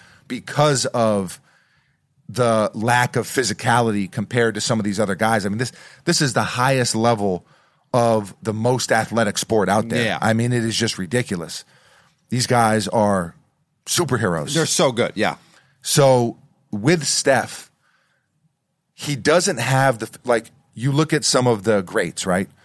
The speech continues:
Speaker 1: Whether it's current, and you look at, you know, Giannis or LeBron or K D or any of these guys, and they're so physically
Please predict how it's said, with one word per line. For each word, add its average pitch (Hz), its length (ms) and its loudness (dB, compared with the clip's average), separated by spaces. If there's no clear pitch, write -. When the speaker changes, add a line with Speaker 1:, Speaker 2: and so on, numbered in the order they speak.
Speaker 1:
Whether 120 280 2
it's 113 120 -2
current, 101 380 0
and 107 100 -4
you 113 120 -2
look 117 180 0
at, 113 240 2
you 113 80 -2
know, 104 280 2
Giannis 101 680 -4
or 110 460 0
LeBron 107 640 0
or 95 120 -4
K 123 340 -2
D 104 440 -2
or 95 200 -4
any 143 220 2
of 131 60 -2
these 113 160 -2
guys, 120 160 0
and 123 280 0
they're 131 240 0
so 160 420 2
physically 117 1000 0